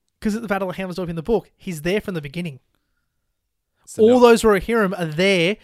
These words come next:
Speaker 1: from the beginning of the Battle of Helm's Deep, and the elves aren't.
Speaker 2: So does someone come and save the day in the book?
Speaker 1: Gandalf does arrive, but Gandalf goes to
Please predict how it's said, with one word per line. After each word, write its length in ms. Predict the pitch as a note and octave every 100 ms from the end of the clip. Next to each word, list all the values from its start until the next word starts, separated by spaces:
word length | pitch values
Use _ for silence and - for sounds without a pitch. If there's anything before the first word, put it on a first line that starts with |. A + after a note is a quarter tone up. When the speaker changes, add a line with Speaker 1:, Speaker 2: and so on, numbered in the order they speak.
| _ _
Speaker 1:
from 160 | - G3
the 60 | F3
beginning 440 | E3 D3 F3+ F3+
of 80 | E3+
the 80 | E3
Battle 260 | D#3+ D#3+
of 60 | D3
Helm's 220 | E3 D#3
Deep, 220 | - F#3+ F3
and 120 | E3+
the 100 | E3+
elves 380 | F3+ F3 F3 D3+ -
aren't. 500 | E3+ D#3 C#3 - - _ _ _ _ _ _ _ _
Speaker 2:
So 160 | - G#2
does 140 | F2+
someone 260 | - G2+ F#2+
come 200 | - F#2+
and 100 | F#2
save 240 | - F#2 F2
the 60 |
day 260 | E2+ F2 G#2
in 80 | C3
the 80 |
book? 300 | D3+ C#4 - _ _ _ _
Speaker 1:
Gandalf 380 | - G#3+ A#3+ G#3+
does 180 | - F#3+
arrive, 600 | F3+ F#3 A3+ D#3 C#3 - _ _ _ _ _ _ _ _
but 160 | -
Gandalf 360 | E3+ G3+ A3 G3+
goes 280 | G3+ G3 E3+
to 240 | - F#3